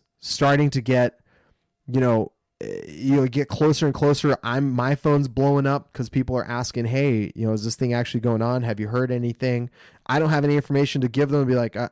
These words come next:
I mean, I guess we're waiting for another couple hours to hear something from the government." Um, you know, there, there are consequences. There are consequences that are going to ripple far and wide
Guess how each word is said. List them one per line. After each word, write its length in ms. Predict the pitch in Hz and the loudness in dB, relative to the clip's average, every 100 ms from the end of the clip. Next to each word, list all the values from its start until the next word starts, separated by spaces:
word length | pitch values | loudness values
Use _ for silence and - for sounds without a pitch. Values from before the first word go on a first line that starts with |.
| - | -8
I 60 | 117 | -4
mean, 140 | 117 | -2
I 60 | 117 | 0
guess 220 | 127 - | 0 0
we're 80 | 123 | 2
waiting 420 | 117 143 143 143 | 2 2 2 -2
for 140 | - | -2
another 240 | 120 127 127 | 0 0 0
couple 260 | 135 120 | -2 -2
hours 320 | 120 131 131 - | 0 2 0 -2
to 80 | |
hear 140 | 117 131 | -2 0
something 280 | 135 123 120 | 0 -4 -6
from 140 | 113 | -4
the 80 | 107 | -2
government." 420 | 131 131 127 117 - - _ _ _ _ | -2 0 -2 -4 -12 -20 _ _ _ _
Um, 400 | - 117 110 104 - _ _ | -4 -2 -2 -4 -12 _ _
you 140 | 123 131 | -4 0
know, 100 | 123 | 0
there, 380 | 113 151 156 - | 2 4 2 0
there 300 | 131 135 131 | -2 0 2
are 280 | 151 139 123 - _ _ _ _ _ _ _ _ _ - | 4 4 2 -2 _ _ _ _ _ _ _ _ _ -14
consequences. 1300 | - - 165 220 165 - 123 107 - 80 - - - - | -10 -6 -2 -2 -4 -4 -4 -2 -6 -8 -10 -12 -14 -4
There 120 | 143 | 0
are 80 | 160 | 0
consequences 1200 | - - 165 180 170 - 147 143 143 131 123 - - | -2 -4 -2 -2 -4 -2 -2 0 0 0 -2 -8 -10
that 220 | 117 - | -6 -4
are 120 | 123 | -4
going 260 | 113 131 135 | -2 0 0
to 120 | 120 | 0
ripple 360 | 113 123 123 | 0 2 0
far 480 | 110 - - 110 120 | 0 -4 -2 2 2
and 180 | 110 101 | 2 0
wide 380 | 98 95 82 | -2 -4 -6